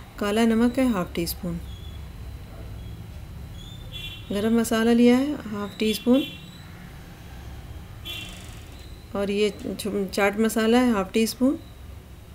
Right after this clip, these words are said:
इसको दो बार मैं ले रही हूँ। जो हाफ टी स्पून है तो दो बार मैं ले रही हूँ। हरी धनिया तो थोड़ा सा ज़्यादा लेंगे इसमें, और हरी, उसके साथ अच्छी तरह से इसको mix कर लेंगे।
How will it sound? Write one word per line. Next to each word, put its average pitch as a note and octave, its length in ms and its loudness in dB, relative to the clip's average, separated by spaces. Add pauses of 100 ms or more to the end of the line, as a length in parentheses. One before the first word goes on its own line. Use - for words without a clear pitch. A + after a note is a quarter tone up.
(1400)
इसको A3+ 240 2
दो A3 200 6
बार A#3+ 160 8
मैं A#3 140 8
ले A#3 160 6
रही A#3+ 120 8
हूँ। C4 100 6
जो A#3 160 2
हाफ G3+ 240 -2
टी G3+ 120 0
स्पून G3+ 260 -4
है B3 140 2
तो A#3+ 140 -4
दो G3 180 0
बार G3+ 180 0
मैं G3+ 100 0
ले G3+ 160 0
रही A#3 100 4
हूँ। A#3 80 4
हरी G3+ 140 0
धनिया G3+ 300 2 (760)
तो - 60 -6
थोड़ा G3+ 220 0
सा G#3 140 0
ज़्यादा F#3+ 300 4
लेंगे A3 320 6
इसमें, B3 280 2 (240)
और F#3 120 2
हरी, G3 200 -2
उसके G3+ 320 -2
साथ G3+ 240 -2
अच्छी G3 220 -2
तरह G#3+ 180 0
से G#3 180 -2
इसको F#3+ 340 -2 (440)
mix G#3 220 0
कर A3+ 160 4
लेंगे। A#3 320 4